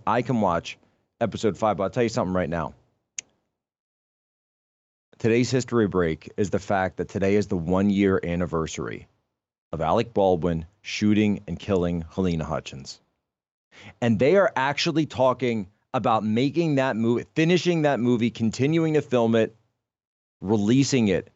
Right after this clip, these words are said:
What scum. What absolute scumbags. Have you no humanity? The fact that it's been one year, where's justice?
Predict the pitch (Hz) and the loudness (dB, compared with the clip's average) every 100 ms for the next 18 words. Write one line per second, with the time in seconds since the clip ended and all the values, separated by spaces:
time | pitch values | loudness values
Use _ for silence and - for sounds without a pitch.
0 | _ 113 151 - - - - 110 85 - | _ 0 0 0 -4 -6 -2 -2 -2 -6
1 | - _ - - 135 - 127 143 123 - | -16 _ -14 -2 -2 -2 -2 -2 -4 -4
2 | 160 143 135 - _ - - - 139 120 | 0 2 0 -2 _ -8 -6 -4 -2 0
3 | 113 101 82 58 - - _ _ _ _ | 0 0 -2 -6 -14 -20 _ _ _ _
4 | - 139 147 131 185 180 160 151 - _ | -8 -2 -2 0 0 2 4 2 -2 _
5 | - 151 147 135 127 120 117 90 73 _ | -6 0 2 2 2 2 0 0 -8 _
6 | _ _ _ _ _ _ - - 135 - | _ _ _ _ _ _ -12 -4 -4 0
7 | 156 156 185 151 - 151 147 143 - 107 | 0 0 0 0 -2 0 0 0 -4 -2
8 | 127 160 156 123 135 110 - _ _ _ | 0 2 0 2 2 2 -2 _ _ _
9 | _ _ _ 101 131 160 143 101 123 120 | _ _ _ -2 2 4 2 0 0 0
10 | 120 76 - - | -4 -12 -12 -20